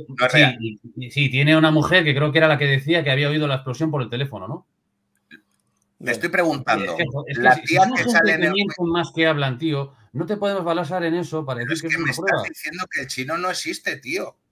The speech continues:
Speaker 2: Hombre, eh, por-, hombre, pues porque, porque yo quiero, yo quiero empezar las cosas por la lógica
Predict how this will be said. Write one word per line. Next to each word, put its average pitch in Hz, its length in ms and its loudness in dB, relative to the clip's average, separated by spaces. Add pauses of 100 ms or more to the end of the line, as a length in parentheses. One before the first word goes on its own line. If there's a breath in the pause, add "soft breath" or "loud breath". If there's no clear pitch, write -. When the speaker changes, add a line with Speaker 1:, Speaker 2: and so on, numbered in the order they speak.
(280)
Speaker 2:
Hombre, 143 280 -2 (400)
eh, 127 140 -8
por-, 156 300 -6
hombre, 170 240 -2
pues 135 240 -2
porque, 135 420 -2
porque 127 320 -6
yo 147 160 -2
quiero, 185 380 0
yo 135 180 -8
quiero 180 160 -2
empezar 185 480 -4 (220)
las 123 200 -4
cosas 175 300 -6 (220)
por 131 160 -4
la 120 80 0
lógica 170 480 -4